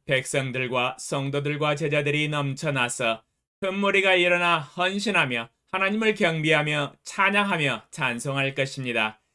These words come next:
이십일, 이십이 절 말씀대로 하나님의 백성이 다 의롭게 되어 영원히 땅을 차지하게 되며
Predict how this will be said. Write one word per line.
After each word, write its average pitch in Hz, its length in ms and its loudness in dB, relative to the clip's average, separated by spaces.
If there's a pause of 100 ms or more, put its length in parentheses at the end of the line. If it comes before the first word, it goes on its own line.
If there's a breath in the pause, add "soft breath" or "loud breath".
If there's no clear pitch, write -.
(240)
이십일, 135 640 -2
이십이 147 440 -4
절 151 180 0
말씀대로 151 760 -2 (300 soft breath)
하나님의 160 420 0
백성이 170 520 -2
다 170 380 4
의롭게 190 520 2
되어 131 360 2 (300)
영원히 190 480 4
땅을 165 520 0
차지하게 175 580 2
되며 127 380 0